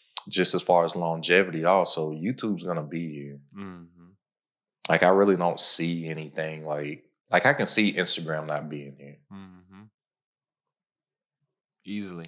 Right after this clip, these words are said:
Speaker 1: I can't see, I can't see Facebook not being here just 'cause Facebook got so many people.
Speaker 2: Mm-hmm.
Speaker 1: And outside of WhatsApp, we got so many people.
Speaker 2: Yeah, Face-, Facebook is the machine.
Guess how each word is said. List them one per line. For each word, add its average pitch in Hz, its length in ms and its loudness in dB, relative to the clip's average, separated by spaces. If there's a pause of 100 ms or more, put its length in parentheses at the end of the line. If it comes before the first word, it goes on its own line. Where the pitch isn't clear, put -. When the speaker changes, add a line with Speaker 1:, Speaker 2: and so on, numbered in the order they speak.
Speaker 1:
I 92 80 2
can't - 300 4
see, 110 240 0 (260)
I 90 80 2
can't 123 300 0
see 107 200 -2
Facebook 82 680 -2
not 76 260 -8
being 76 300 -10
here 73 320 -14 (260)
just - 240 -4
'cause 76 280 -6
Facebook 98 440 -4
got 80 220 0
so 80 360 2
many 76 260 -12
people. 76 580 -12
Speaker 2:
Mm-hmm. 90 520 -20 (280)
Speaker 1:
And 147 440 -6 (220)
outside 87 420 4
of 82 120 2
WhatsApp, 87 560 4
we 85 80 -10
got 85 180 4
so 80 420 4
many 76 280 -8
people. - 560 -14 (100)
Speaker 2:
Yeah, 52 120 -20 (420)
Face-, 90 280 -20 (140)
Facebook 101 480 -12
is 90 140 -18
the 90 100 -20
machine. 80 680 -16